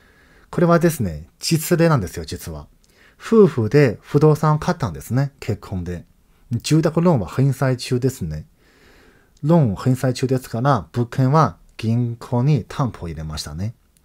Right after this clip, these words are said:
まあ、夫婦はここで離婚します。旦那さんはですね、手ぶらで家から出ていくんですよ。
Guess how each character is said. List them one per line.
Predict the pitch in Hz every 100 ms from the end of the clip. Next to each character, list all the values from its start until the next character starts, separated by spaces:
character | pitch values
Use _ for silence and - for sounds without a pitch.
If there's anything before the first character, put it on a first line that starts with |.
| _ _ _ _
ま | 131
あ、 |
夫 | - 262
婦 | - 101
は | 98
こ | 135
こ | 156
で | 127 92
離 | 135
婚 | - 156 151
し | -
ま | 139 127
す。 | 123 110 _ _ _ _ _ _ _
旦 | 139 170
那 | 180
さ | 165 185
ん |
は | 175
で | 170
す | 160
ね、 | 98 76
手 | - 113
ぶ | 117
ら | 139
で | 139 170 90 - _ _
家 | 151 180 131
か | -
ら | 92
出 | 110
て | 110
い |
く | 98 98
ん |
で | 80
す | -
よ。 | 76